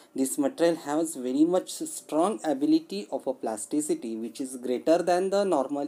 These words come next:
elastic material at room temperature. Hence, this type of material is mostly famous as a elastomer. Rubber is obtained from nature by a rubber tree.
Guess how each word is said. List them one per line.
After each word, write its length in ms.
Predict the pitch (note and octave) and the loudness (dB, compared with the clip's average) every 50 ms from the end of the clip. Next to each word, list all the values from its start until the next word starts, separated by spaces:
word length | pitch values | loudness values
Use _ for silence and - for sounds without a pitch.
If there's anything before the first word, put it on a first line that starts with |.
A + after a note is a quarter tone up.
| - | -6
elastic 600 | - B2+ A#2+ A2+ A2 G#2+ - - - A2+ G#2 - - | -6 -6 -6 -6 -6 -6 -8 -8 -8 -10 -10 -8 -4
material 520 | A#2+ B2 C3 B2+ - B2+ A#2 G#2 F#2 G2 G#2 - - - - - - | -2 -2 -4 -4 -4 -6 -4 -4 -4 -6 -12 -16 -18 -20 -20 -16 -8
at 240 | - C3 - - - | -6 -6 -6 -4 -2
room 180 | D3 D3 D3+ D3+ | 0 2 2 2
temperature. 680 | D3+ C3+ - G#2+ - C3+ C3 B2+ B2+ - - G#2+ G#2 G#2 - - - - _ _ - | 2 0 -2 -2 -2 0 0 0 0 -4 -12 -12 -12 -12 -18 -20 -20 -20 _ _ 4
Hence, 280 | D3+ D#3+ F#3+ F#3 - | 4 4 4 4 4
this 220 | - D#3+ D#3 - - | 4 4 4 4 2
type 200 | E3 C#3+ C3+ C#3 | 0 0 0 0
of 180 | C3+ C3+ - | -2 -2 -2
material 380 | C#3 C3 B2+ C3 C3+ C3 C3 C3 | -2 -4 -4 -2 -2 -2 -2 -2
is 100 | B2+ B2+ | -2 -2
mostly 360 | B2+ B2+ B2+ - - G3+ - | -4 -4 -4 -4 -2 -4 -4
famous 520 | - - D3 B2 C3 C3+ C#3+ D3 - - - - - - | -2 -2 -2 0 2 0 0 0 -2 -4 -4 -4 -4 -4
as 240 | B2 A#2+ G#2+ A2 | -6 -4 -4 -4
a 100 | C#3 C3+ - - C#3+ | -4 -6 -6 -8 -10
elastomer. 720 | A#2 A2 A2 A2+ - - - - B2 A2 A2 A2+ G#2+ F#2+ - - _ - _ - - _ - - - - - _ _ _ _ - - _ _ - | -8 -8 -8 -8 -8 -8 -6 -4 -4 -4 -4 -4 -6 -6 -8 -18 _ -20 _ -20 -20 _ -20 -20 -20 -20 -20 _ _ _ _ -20 -20 _ _ -4
Rubber 340 | D3+ C#3 D3+ D3+ - F#3 G#3+ G3+ - | 0 2 2 6 6 6 6 6 0
is 220 | - F#3+ F3 E3+ - | -2 -2 -2 0 0
obtained 680 | C4 - C3 - - - F3 F#3 F#3+ G#3+ A3 A3 G#3 G3+ | 0 0 0 0 2 4 4 4 4 2 0 -2 -6 -6
from 320 | - - C#3 C3 B2+ B2+ | 0 2 2 2 2 2
nature 500 | B2 C3+ C#3+ C#3 - - A#2+ G#2+ G#2 A2 - - - - _ - | 0 0 0 0 -2 -2 -2 -2 -2 -4 -8 -14 -20 -20 _ -4
by 400 | B2+ B2 C#3 D3 D#3 E3+ F3+ - - | 4 8 8 10 10 8 6 2 0
a 100 | - C#3+ - B2 | 0 -2 0 2
rubber 380 | B2+ B2 A#2 B2+ C#3 D3 D#3 D#3 | 2 2 6 6 6 8 6 4
tree. 260 | D#3 - A#3+ G#3+ | 2 -4 -12 -12